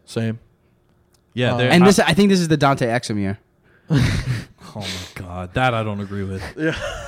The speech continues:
Speaker 3: For real.
Speaker 1: Yo, I loved Exum when he was drafted. I, I mean, he's gotta stay healthy. Like,
Speaker 3: How do you like Exum when you don't like Frank? <laughs>
Speaker 1: Uh, no, I,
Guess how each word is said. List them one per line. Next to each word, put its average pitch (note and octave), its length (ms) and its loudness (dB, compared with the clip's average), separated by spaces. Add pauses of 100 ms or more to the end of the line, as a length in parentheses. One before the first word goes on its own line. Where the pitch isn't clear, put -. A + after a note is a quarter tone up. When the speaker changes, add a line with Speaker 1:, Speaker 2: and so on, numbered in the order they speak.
(220)
Speaker 3:
For F#3 160 4
real. G#3 480 8
Speaker 1:
Yo, D3 140 0
I C#3 160 0
loved D3 400 0
Exum C3 340 -2
when B2 100 -4
he B2 60 -2
was B2 160 -2
drafted. A2+ 320 -4
I, A#2+ 260 -4 (140)
I A#2+ 120 -12
mean, A2+ 240 -12
he's B2+ 180 -14
gotta B2 180 -8
stay A2+ 160 -14
healthy. A#2 220 -14
Like, A#2+ 160 -10 (340)
Speaker 3:
How A3 200 4
do C#4+ 60 8
you D#4 140 10
like C#4 200 6
Exum A#3 320 6
when F#3+ 80 10
you F#3+ 80 8
don't G#3 100 6
like G3 140 4
Frank? G3 420 0 (340)
<laughs> - 60 -10 (800)
Speaker 1:
Uh, B2+ 360 -4 (100)
no, D#3+ 220 2
I, C#3+ 260 2